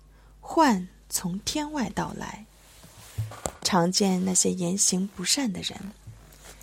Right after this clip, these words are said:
内忧外患接连而来。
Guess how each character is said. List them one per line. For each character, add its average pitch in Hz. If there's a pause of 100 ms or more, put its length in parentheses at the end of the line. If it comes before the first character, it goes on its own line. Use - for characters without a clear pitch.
(320)
内 208
忧 190 (160)
外 202
患 165 (160)
接 277
连 185
而 156
来。 -